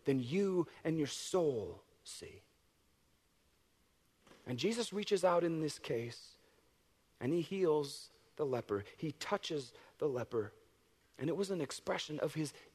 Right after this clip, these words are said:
deep compassion. It's an expression of his compassion, yes. It's also confronting a political religious system that oppressed those people. He's calling them out. And he said, "Uh-uh,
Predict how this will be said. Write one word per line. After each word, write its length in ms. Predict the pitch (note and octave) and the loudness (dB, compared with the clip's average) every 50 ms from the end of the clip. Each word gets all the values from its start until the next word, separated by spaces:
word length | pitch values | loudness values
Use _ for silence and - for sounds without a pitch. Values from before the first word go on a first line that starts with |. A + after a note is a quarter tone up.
| C3+ B2+ - | -12 -8 -4
deep 340 | - G#3+ G#3+ A3 - - - - - - - | -2 -2 -2 -2 -4 -10 -18 -20 -16 -8 -4
compassion. 640 | - F3 E3+ D#3+ F3+ F#3 E3+ F3 - - - F#2+ F2+ - - _ _ _ _ _ _ _ _ _ _ _ _ - | -4 -2 -2 -2 0 -2 -2 -2 -4 -6 -8 -10 -12 -14 -18 _ _ _ _ _ _ _ _ _ _ _ _ -8
It's 120 | - - G3+ | -2 2 4
an 80 | G3 F3 | 4 4
expression 420 | E3 - - A3+ A#3+ G#3 - G#3+ | 4 4 4 4 4 6 4 4
of 80 | G3 E3+ | 4 4
his 140 | D#3+ D3 - | 4 2 0
compassion, 560 | - E3+ D3 - A3 G3+ G3 - - E3+ E3 | 0 -2 2 4 4 4 2 2 0 2 6
yes. 200 | F#3 F3+ D#3+ - - - - - | 6 6 6 4 0 -12 -2 2
It's 160 | F3 D#3+ - | 2 4 6
also 240 | A3 A#3 B3 - A3 | 6 6 6 6 4
confronting 560 | - - F#3 D#3+ - - G#3+ G#3 G3+ F#3 D#3+ | 4 4 2 2 4 6 6 6 8 6 6
a 60 | C3 D3 | 4 4
political 500 | - - D#3+ F3+ G3+ A3 G#3 - G3+ F#3 | 2 4 8 10 10 10 8 8 4 4
religious 500 | E3+ E3+ E3 F#3+ F#3+ D#3+ F3 D#3+ - - - | 6 6 6 6 4 4 2 -6 -8 -10 -12
system 420 | - - G#3 F#3+ - - E3 D3 - - - - - | -4 -2 0 0 2 2 2 2 0 -4 -4 2 4
that 120 | F3 - - | 4 6 6
oppressed 840 | F3 D#3+ - - - - - A#3 A3+ F#3 D3+ - - - - - - - - - - - - C3 C3 B2+ | 6 4 4 2 2 6 8 8 8 8 6 0 -6 -12 -14 -16 -16 -18 -20 -20 -20 -16 -12 -10 10 12
those 640 | F#3+ G3 G3+ G3+ G3+ G3+ G3 G3 F#3+ F#3 - - - - - - - - | 12 12 12 12 12 12 12 10 8 4 0 -4 -10 -16 -20 -20 -14 -10
people. 560 | - - F#3 F#3+ F#3 - - B2+ A2+ F2+ F2 - - - - | -8 -4 -2 -4 -4 -4 -6 -8 -8 -8 -10 -14 -20 -14 -4
He's 220 | - F3 D3+ - - - | -2 -2 -2 -2 -2 -2
calling 500 | - - - - G#3 B3+ B3 A3 G#3 F#3 | -2 -2 0 0 0 -2 0 2 2 2
them 140 | F3 D#3+ D#3 | 2 2 0
out. 400 | D3+ D#3+ F#3 - - - - - - _ _ _ _ _ _ _ _ _ _ _ _ - | -2 -2 -4 -4 -6 -8 -12 -18 -20 _ _ _ _ _ _ _ _ _ _ _ _ -4
And 100 | D3+ D#3+ | -2 -2
he 40 | D3 | 0
said, 200 | - - E3+ D#3 | 2 2 2 2
"Uh-uh, 420 | D3+ E3 C3+ - - G#2 F2+ E2 | 2 0 -2 -4 -4 -6 -8 -8